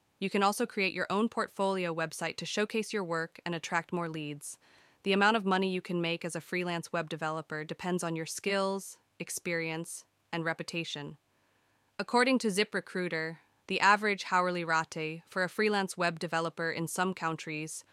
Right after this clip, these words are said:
around U S D thirty-eight point seven seven. Of course, this may vary depending on the project, the client, and the scope of work. But even if you make a fraction of that, it's still a nice way to earn some extra cash in your spare time.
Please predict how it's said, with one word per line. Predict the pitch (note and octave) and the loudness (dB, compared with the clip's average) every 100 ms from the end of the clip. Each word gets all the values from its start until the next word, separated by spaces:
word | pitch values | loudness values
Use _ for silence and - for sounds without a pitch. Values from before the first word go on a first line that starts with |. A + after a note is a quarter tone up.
| _ _ _ | _ _ _
around | F3 F3+ F#3 F3 | 4 6 6 2
U | F3 | 0
S | F3 - | 0 -2
D | - E3+ | -4 -4
thirty-eight | - E3+ E3 D#3+ D#3 | -2 -2 -2 -4 -4
point | - D#3+ D3+ | -6 -6 -4
seven | D#3 D#3+ D#3 | -4 -4 -4
seven. | - D3 D3 D3+ - _ _ _ F#3 | -4 -6 -6 -10 -14 _ _ _ -2
Of | F3 | -2
course, | - F#3+ F#3 - - - _ _ _ - | -2 0 0 -4 -12 -16 _ _ _ -2
this | F#3 - | -2 0
may | F#3+ F3+ F3 | 0 2 0
vary | E3 E3 E3 E3 | 0 0 0 0
depending | E3 F3 E3+ E3 D#3 | -4 -2 -2 0 -2
on | D#3 | -4
the | D3+ | -4
project, | - D#3 D3+ D3 - - - _ | -4 -4 -4 -8 -8 -18 -20 _
the | - | -12
client, | - E3+ D#3 D3+ D#3 - - _ _ - | -4 -2 0 -2 -6 -10 -20 _ _ -4
and | E3+ | -2
the | |
scope | D#3+ - D#3+ E3 | -2 -2 -4 -4
of | D#3 | -6
work. | D#3 C3+ - - _ _ _ _ | -6 -6 -10 -20 _ _ _ _
But | F#3 - | -6 0
even | G#3+ A3+ A3 | 2 4 2
if | - | 2
you | F#3 | 0
make | F3 E3+ | 0 -2
a | |
fraction | D#3+ - F3 - F3 D#3 | -4 2 2 2 -4 -4
of | D3+ | -4
that, | D3 D3 | -4 -4
it's | E3+ - | -6 -6
still | - F#3 F3 | -2 0 0
a | |
nice | E3 D#3+ D#3+ - | 0 -2 -2 -4
way | D#3+ D#3 | -4 -4
to | D#3 | -4
earn | E3 D#3+ | -4 -6
some | - D#3+ | -6 -6
extra | D#3+ - D#3+ | -6 -8 -10
cash | - E3 D3+ D#3 - | -6 -2 -2 -2 -6
in | E3 | -6
your | D#3+ | -6
spare | - D#3 D3+ | -6 -6 -6
time. | - D3+ C#3+ C#3+ | -6 -10 -8 -12